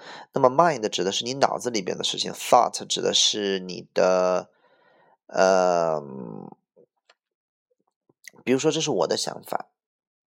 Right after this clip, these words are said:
就是你就是这么认为的啊，所以 thought 可以翻译成思考或者认为。比如说，it is my thought 啊，这是我的想法。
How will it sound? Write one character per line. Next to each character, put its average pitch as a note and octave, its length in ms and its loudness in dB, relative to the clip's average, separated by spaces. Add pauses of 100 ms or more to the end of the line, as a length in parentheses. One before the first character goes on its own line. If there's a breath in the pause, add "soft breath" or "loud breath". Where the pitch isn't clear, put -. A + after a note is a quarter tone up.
(140)
就 - 80 -8
是 A#2+ 100 -4
你 G2 140 -4
就 C3 120 -6
是 C#3 120 -4
这 D3+ 80 0
么 C3+ 100 -2
认 D#3 280 0
为 - 200 -10
的 - 180 -16 (360)
啊， - 220 -4 (280 loud breath)
所 - 220 2
以 G#2+ 180 0
thought D3 340 6
可 - 100 -16
以 A2 60 -8
翻 A#2 120 -4
译 A#2+ 40 -4
成 A#2 120 -4
思 - 320 0
考 - 280 -6
或 - 140 -2
者 F#2+ 80 2
认 A2 320 0
为。 - 280 -12 (560 soft breath)
比 - 60 -10
如 F#2 80 -8
说， F#2 420 0
it G#2 120 -2
is - 240 -6
my F#2+ 280 2
thought - 600 -2 (100)
啊， F2+ 100 -6
这 - 120 -4
是 - 100 -4
我 - 100 -10
的 - 120 -10
想 - 260 -12
法。 - 180 -12